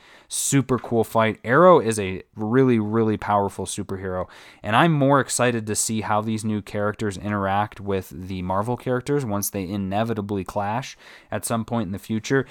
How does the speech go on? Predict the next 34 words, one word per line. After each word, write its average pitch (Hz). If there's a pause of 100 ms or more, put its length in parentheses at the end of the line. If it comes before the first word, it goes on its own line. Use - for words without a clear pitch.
(140)
It's 107
just 139
nice 123
to 107
see 113
that 104
these 98
guys 95
are 95
really 101
powered 87
up 82 (460)
and, 92
uh, 90
very 98
strong. 92 (300)
So, 101 (300)
um, 107
she 107
gets 135
to 147
that 123
point. 135
And 120
seriously, 127
this 120
entire 117
issue 107
is 95
basically 104
just 98
one 98
big 92
fight. 92